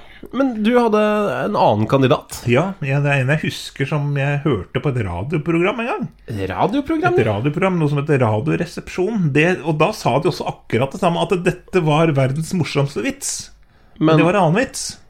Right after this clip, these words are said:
Speaker 2: Det
Speaker 1: Ja,
Speaker 2: var ikke
Speaker 1: men
Speaker 2: samme vits.
Speaker 1: da hadde de ikke forskning på det.
Speaker 2: Mm, jeg, jeg tror ikke de forsker så mye, de gutta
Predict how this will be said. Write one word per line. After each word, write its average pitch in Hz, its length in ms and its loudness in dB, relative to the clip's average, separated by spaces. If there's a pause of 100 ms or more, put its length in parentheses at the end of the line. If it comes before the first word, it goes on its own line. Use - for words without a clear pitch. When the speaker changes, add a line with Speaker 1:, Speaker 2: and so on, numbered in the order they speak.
(280)
Speaker 2:
Det 101 80 -6
Speaker 1:
Ja, - 60 0
Speaker 2:
var - 80 0
ikke 120 60 0
Speaker 1:
men 110 60 -2
Speaker 2:
samme 165 200 2
vits. 226 220 -2
Speaker 1:
da 117 260 2
hadde 110 160 -2
de 92 100 0
ikke - 80 -14
forskning 85 400 -8
på 92 160 -4
det. 285 80 -6 (300)
Speaker 2:
Mm, 147 400 -4
jeg, 135 120 -8 (140)
jeg 135 160 -6
tror 113 140 -6
ikke 180 120 -8
de 147 60 -8
forsker - 540 -10
så 120 80 -8
mye, 135 120 -2
de 135 140 -2
gutta 143 480 -4